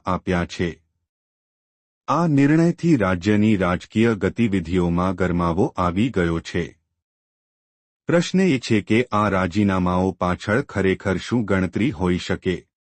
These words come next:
આ એક સામાન્ય રાજકીય પ્રક્રિયા પણ હોઈ શકે છે,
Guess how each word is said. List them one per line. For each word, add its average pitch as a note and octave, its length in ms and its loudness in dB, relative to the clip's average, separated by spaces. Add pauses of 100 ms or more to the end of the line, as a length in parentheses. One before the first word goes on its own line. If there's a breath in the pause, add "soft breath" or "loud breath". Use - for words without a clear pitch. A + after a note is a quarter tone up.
(720)
આ D#3 280 0
એક D3+ 240 2
સામાન્ય B2 640 2
રાજકીય A2 560 0
પ્રક્રિયા F#2 600 -2
પણ F#2+ 260 -2
હોઈ F#2 260 0
શકે F2 380 -2
છે, - 340 -8